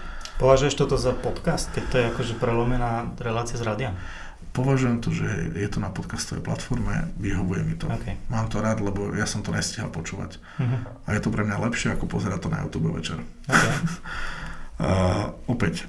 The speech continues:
Speaker 2: na telo.
Speaker 1: Mhm.
Speaker 2: A počúvam newsfiltre, a denníka N. A to je tak akože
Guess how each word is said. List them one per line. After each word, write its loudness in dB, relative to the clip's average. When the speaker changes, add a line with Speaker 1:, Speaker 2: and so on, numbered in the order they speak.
Speaker 2:
na 2
telo. 6
Speaker 1:
Mhm. 0
Speaker 2:
A 2
počúvam 0
newsfiltre, 2
a -8
denníka 0
N. 4
A -2
to 6
je 8
tak 2
akože 4